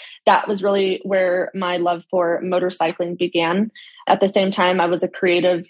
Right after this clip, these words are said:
writer, and I was actually editor for Verb Off-Road. It lived for a short period of time. It was part of the Verb Moto family. So my background is really in creative writing. Uh, and I, uh, got a job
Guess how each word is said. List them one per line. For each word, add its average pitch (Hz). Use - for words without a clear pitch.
writer, 196
and 185
I 180
was 180
actually 180
editor 175
for 170
Verb 175
Off-Road. 170
It 208
lived 190
for 185
a 202
short -
period 196
of 196
time. 190
It 180
was 190
part 180
of 160
the 180
Verb 180
Moto 180
family. 175
So 202
my 190
background 185
is 180
really 180
in 170
creative 196
writing. 190
Uh, 175
and 190
I, 175
uh, 139
got 202
a 190
job 175